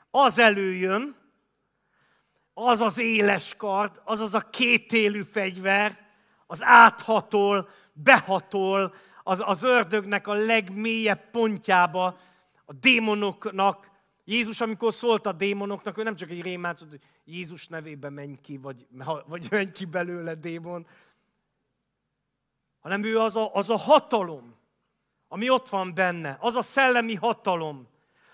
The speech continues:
az a szellemi erő, ami, ahogy rászállt Isten szelleme. És hogy kimondta, „Démon, a Jézus nevében, hagyd el, menj ki belőle.”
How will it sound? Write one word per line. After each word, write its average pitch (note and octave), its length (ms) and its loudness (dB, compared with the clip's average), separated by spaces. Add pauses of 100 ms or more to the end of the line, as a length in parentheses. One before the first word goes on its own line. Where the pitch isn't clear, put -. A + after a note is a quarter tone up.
(140)
az A#3 140 2
a C4 80 4
szellemi B3 600 2
erő, G#3+ 540 4 (560)
ami, A3+ 220 -4
ahogy A3+ 320 0
rászállt A#3 640 8
Isten F#3 400 -8
szelleme. D#3+ 760 -6 (580)
És - 60 -20
hogy F3 160 -14
kimondta, G#3 840 -4 (180)
„Démon, C#4 680 2 (1160)
a B3+ 100 0
Jézus F4 540 4
nevében, C#3 760 -8 (520)
hagyd D#4+ 340 10
el, B2+ 400 -8 (960)
menj F#4 260 2
ki C4 140 -4
belőle.” C#3+ 720 -6